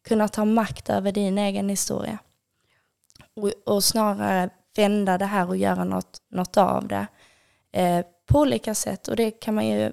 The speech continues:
göra på olika sätt. Och det är många som gör fantastiska saker efter en sån här relation. Och lär sig otroliga saker om sig själv. Och också finner ett mycket mer autentiskt själv efter en sån här relation.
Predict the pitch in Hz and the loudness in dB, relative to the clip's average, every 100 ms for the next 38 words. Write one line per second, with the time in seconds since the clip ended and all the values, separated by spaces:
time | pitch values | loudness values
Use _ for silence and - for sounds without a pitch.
0 | - 214 233 240 220 226 240 220 208 220 | -4 2 6 6 4 2 2 0 -2 -2
1 | 214 214 214 220 208 202 220 202 214 - | 0 2 2 2 0 -2 -4 -2 -4 0
2 | 277 - 196 185 190 185 - 185 - - | 0 0 -2 -2 -4 -4 -6 -6 -6 -6
3 | - _ _ _ - 196 - 196 180 - | -8 _ _ _ -4 -2 -2 -4 -2 -2
4 | 175 180 175 180 180 - 175 170 175 226 | -4 -4 -4 -4 -4 -2 0 0 2 4
5 | 233 277 202 196 - 220 240 - 254 208 | 4 6 4 2 0 -2 -2 0 2 4
6 | 202 - 208 - 190 190 190 185 185 175 | 2 2 -2 -2 -4 -2 -4 -2 0 0
7 | 185 - - - _ - - 233 - - | -2 -6 -20 -20 _ 0 4 4 2 -4
8 | 214 - 214 196 196 190 - - - - | -4 -2 -2 0 0 -2 -4 -18 -20 -20
9 | _ - 208 226 226 226 - 208 202 196 | _ -4 -2 2 2 2 -2 0 2 2
10 | - - 190 196 - 220 175 170 190 190 | -2 0 0 0 -2 -2 -2 -2 -4 -2
11 | - - - _ - 240 196 190 - _ | -4 -6 -18 _ -4 2 2 0 -8 _
12 | - 190 - - - - _ _ - 185 | -8 -8 -8 -10 -10 -12 _ _ -4 -2
13 | 180 175 175 180 185 - - | -2 -2 -2 -4 -6 -8 -12